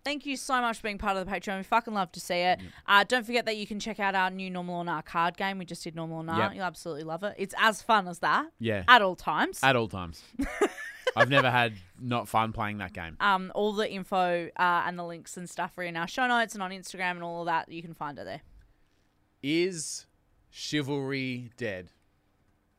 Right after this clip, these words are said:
Speaker 2: Tony Lodge, yes or no?
Speaker 1: Nah.
Speaker 2: Does a lady still appreciate a guy, like, holding a door open?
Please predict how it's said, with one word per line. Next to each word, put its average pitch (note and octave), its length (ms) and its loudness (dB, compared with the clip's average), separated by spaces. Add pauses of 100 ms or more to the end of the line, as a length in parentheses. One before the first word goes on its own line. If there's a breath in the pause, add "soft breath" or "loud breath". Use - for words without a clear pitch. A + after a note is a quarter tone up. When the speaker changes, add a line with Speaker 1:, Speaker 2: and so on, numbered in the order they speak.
(220)
Speaker 2:
Tony B2+ 200 -6
Lodge, G2+ 260 -6
yes G#2 140 -8
or G#2 100 -12
no? F#2 200 -12 (720)
Speaker 1:
Nah. C#3+ 340 -6 (400)
Speaker 2:
Does F3+ 140 0
a F#3+ 40 2
lady G#3 280 0
still A3+ 180 -6
appreciate D3 480 -6
a D3 60 -6
guy, B2+ 240 -2
like, B2 140 -4
holding B2 280 -4
a A#2+ 60 -8
door A2 340 -6
open? G3+ 260 -12